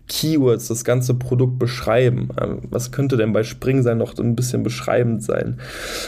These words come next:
Sprungseil zum Beispiel, ne? Also ein bisschen anders. Und je mehr Begriffe es davon gibt,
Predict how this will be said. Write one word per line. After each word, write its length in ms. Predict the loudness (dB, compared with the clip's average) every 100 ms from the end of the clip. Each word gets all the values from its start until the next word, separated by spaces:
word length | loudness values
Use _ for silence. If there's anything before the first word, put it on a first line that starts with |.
| -6
Sprungseil 1000 | -4 -4 0 2 4 4 4 4 4 2
zum 240 | 0 0
Beispiel, 440 | 2 2 -2 -4 -2
ne? 220 | 2 4
Also 180 | 2 0
ein 60 |
bisschen 300 | -2 0 0
anders. 460 | 0 2 2 2 -2
Und 300 | 0 2 4
je 120 | 4
mehr 340 | 4 4 4 4
Begriffe 500 | 0 0 -4 0 0
es 220 | 2 2
davon 720 | 2 2 0 0 4 4 4
gibt, 400 | 2 0 -12